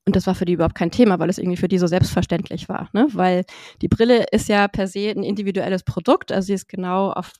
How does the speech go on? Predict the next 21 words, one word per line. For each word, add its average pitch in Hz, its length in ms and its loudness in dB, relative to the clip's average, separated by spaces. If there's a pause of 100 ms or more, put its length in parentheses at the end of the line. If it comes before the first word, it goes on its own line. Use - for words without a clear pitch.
(120)
meine 185 200 -2
Gesichtsanatomie 247 1080 -2
passend, 269 800 0
also 190 220 -2
da 185 340 -6 (640)
jede 190 680 0
Gesichtsanatomie 208 800 0
ist - 400 -4
unterschiedlich, 269 920 0
also 175 280 -8
hohe, 185 400 -2
hohes 202 220 -2
Nasenbein, 185 880 0
flaches 190 340 -4
Nasenbein, 180 880 -4
wie 185 60 -14
sind 202 120 -6
die - 80 -2
Augenbrauen 185 540 0
geformt, 185 720 -2
Abstand, 185 720 -2